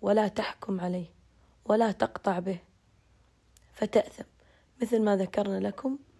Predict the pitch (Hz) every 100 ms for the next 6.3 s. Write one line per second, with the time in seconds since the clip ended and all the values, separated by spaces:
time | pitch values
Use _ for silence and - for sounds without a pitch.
0 | - - - 214 220 202 180 202 202 190
1 | - 196 - 202 226 226 - 233 - _
2 | _ _ _ 202 202 202 190 185 - 247
3 | - - _ _ - 196 202 208 202 -
4 | - 190 190 185 190 196 208 220 202 190
5 | 185 - 196 - _ _ _ - - -
6 | 180 -